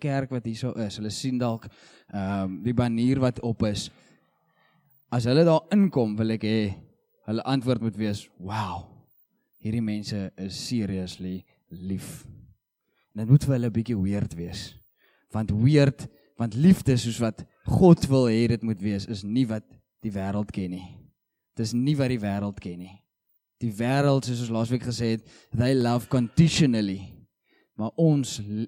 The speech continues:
het lief omdat God ons eerste lief gehad het. Liefde is werklik die spul waar rondom alles draai. Maar die ding van liefde is, liefde kan nooit net woorde wees nie.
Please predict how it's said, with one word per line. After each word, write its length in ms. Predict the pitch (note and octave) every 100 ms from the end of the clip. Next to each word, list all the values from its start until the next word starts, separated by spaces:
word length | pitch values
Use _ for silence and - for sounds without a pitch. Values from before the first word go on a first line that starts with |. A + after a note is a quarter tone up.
| -
het 300 | - A2+ G2+
lief 500 | G#2 B2 - - - _ _ _ _ -
omdat 440 | A2 G2+ - - _ _ _ _ _ -
God 280 | - B2
ons 180 | A#2 G#2+
eerste 300 | - G#2+ -
lief 200 | F#2+ G2
gehad 360 | - F#2 F#2 -
het. 200 | F#2 - _ _ _
Liefde 420 | G#2+ D3 - D3+
is 300 | - C#3 A#2+
werklik 680 | G#2+ G2+ A2 A#2 A#2 G#2+ - - _ _ _ _ _ _ -
die 200 | F#2+ G#2+
spul 680 | - - C#3 A2+ G2 F2 _ _ _ _ -
waar 380 | F#2+ G#2 G#2+ G#2
rondom 420 | G#2+ A2 A#2+ A2 -
alles 380 | B2+ A#2+ A#2 -
draai. 440 | F#2 F#2+ F2+ F2 - - _ _ _ _ _ _ _ _ _
Maar 320 | - B2 C3 - _ _
die 140 | C3+
ding 200 | C3 D3+
van 160 | D#3+ F#3+
liefde 520 | A2+ A2+ C#3+ - G#2 F#2+
is, 160 | G#2 F#2
liefde 340 | G#2+ C3+ D#3
kan 220 | C#3+ B2+
nooit 240 | G#2+ A2+ B2
net 220 | C3+ G2
woorde 360 | G2 G2+ G#2 F#2+
wees 300 | F2+ F2 F#2
nie. 160 | F#2